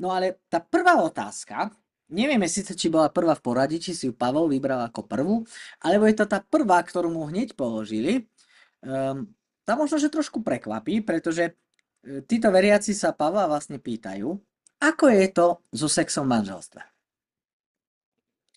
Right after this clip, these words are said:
Čiže hneď prvá otázka, buď ktorú Pavol dostal, alebo ktorú si vybral, na ktorú chce odpovedať, ehm, je, je takáto silná, taká zvláštna, e,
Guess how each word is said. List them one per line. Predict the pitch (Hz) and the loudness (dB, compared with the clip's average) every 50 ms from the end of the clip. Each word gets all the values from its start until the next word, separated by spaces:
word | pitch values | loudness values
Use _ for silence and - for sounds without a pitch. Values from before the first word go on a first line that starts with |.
| _ _ _ _ _ _ _ - | _ _ _ _ _ _ _ -2
Čiže | 180 180 190 202 202 - | 2 4 4 4 4 2
hneď | - - 202 277 339 330 | 2 2 4 4 4 4
prvá | - - 262 240 220 196 180 | 2 2 4 6 6 6 6
otázka, | 185 180 180 175 180 185 180 - - 196 170 | 6 6 6 6 6 6 4 0 -2 -2 -2
buď | 165 190 196 - - | -2 -2 -4 -4 -6
ktorú | - 196 185 180 180 | -4 -2 -2 0 2
Pavol | 180 180 180 170 151 143 | 4 4 4 4 2 -2
dostal, | 147 156 - - - 185 175 156 | -2 -6 -6 -4 -2 -2 0 0
alebo | 151 147 143 | 0 -2 -4
ktorú | 143 - - 175 170 | -6 -6 -6 -6 -6
si | 151 - - 160 156 | -6 -6 -6 -4 0
vybral, | 202 226 226 202 165 156 | 0 2 2 2 0 0
na | 156 151 | -2 -4
ktorú | 151 - 175 175 165 147 | -6 -6 -6 -6 -6 -6
chce | - - 120 | -6 -6 -4
odpovedať, | 113 156 202 - - 254 208 139 117 110 117 139 202 277 - - - _ _ _ _ _ _ _ _ _ _ _ _ | -4 -4 -4 -2 -2 0 0 0 -2 -2 0 0 0 -2 -4 -10 -20 _ _ _ _ _ _ _ _ _ _ _ _
ehm, | - 117 120 120 120 123 123 120 120 113 104 104 - _ _ _ _ _ _ _ _ _ _ _ _ _ _ _ _ _ _ _ _ _ _ _ _ _ _ _ _ _ _ _ _ _ _ _ _ _ - | -8 -4 -2 -2 0 0 0 0 -2 -2 -4 -6 -12 _ _ _ _ _ _ _ _ _ _ _ _ _ _ _ _ _ _ _ _ _ _ _ _ _ _ _ _ _ _ _ _ _ _ _ _ _ -4
je, | 143 139 143 156 | 0 2 2 2
je | - - 156 160 | 2 2 2 2
takáto | 160 - 160 151 - 156 147 - 156 139 | 2 0 -2 -2 -2 -4 -4 -2 -4 -4
silná, | 127 - - 147 131 139 151 143 131 117 | -4 -4 -4 -4 -4 -4 -4 -4 -4 -4
taká | - 127 120 - 139 123 | -6 -8 -6 -6 -6 -6
zvláštna, | 110 110 110 113 123 - - 143 143 190 - - - _ _ _ _ _ _ _ _ _ _ _ _ _ _ _ | -6 -6 -6 -6 -6 -8 -6 -4 -2 0 0 -2 -4 _ _ _ _ _ _ _ _ _ _ _ _ _ _ _
e, | _ | _